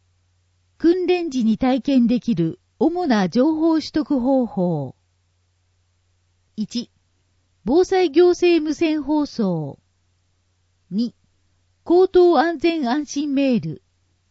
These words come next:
登録者のみ。三、区ホームページ。四、Twitter、防災関連情報、アットマーク、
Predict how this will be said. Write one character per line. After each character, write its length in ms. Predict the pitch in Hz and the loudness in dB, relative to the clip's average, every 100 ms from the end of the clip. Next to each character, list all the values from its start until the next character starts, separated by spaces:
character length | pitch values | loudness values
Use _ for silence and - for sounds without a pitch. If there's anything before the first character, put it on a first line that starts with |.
| - | -6
登 240 | 311 320 | 0 2
録 160 | 320 302 | 0 -2
者 180 | - 196 | -4 -4
の 160 | 180 185 | -2 -4
み。 180 | 165 _ _ _ _ _ _ _ _ _ _ _ _ _ | -6 _ _ _ _ _ _ _ _ _ _ _ _ _
三、 380 | - 233 202 - _ _ _ _ | -8 -6 -6 -12 _ _ _ _
区 220 | 349 370 | 2 2
ホ 260 | 349 269 302 | 2 -2 0
ー 20 | |
ム 140 | 285 | -2
ペ 220 | 226 277 247 | -2 -2 -2
ー 80 | |
ジ。 260 | 160 143 - _ _ _ _ _ _ _ _ _ _ _ _ _ _ | -4 -14 -20 _ _ _ _ _ _ _ _ _ _ _ _ _ _
四、 320 | 202 269 190 - _ _ _ _ _ | -4 -2 -2 -8 _ _ _ _ _
Twitter、 840 | _ 262 294 - - 240 220 190 208 _ _ _ _ _ - | _ -2 -2 -4 -4 -2 -2 -4 -8 _ _ _ _ _ -4
防 220 | 254 349 | 2 2
災 260 | - 349 339 | 2 0 2
関 280 | 339 320 | 0 0
連 220 | 320 311 294 | 0 -2 0
情 240 | 302 285 | 0 0
報、 480 | 247 196 185 156 143 _ _ _ _ _ - | -2 -4 -2 -4 -10 _ _ _ _ _ -8
ア 100 | 220 | -8
ッ 60 | - | -4
ト 100 | 339 | -2
マ 200 | 330 320 | -2 -4
ー 60 | 294 | -6
ク、 300 | 185 170 | -6 -8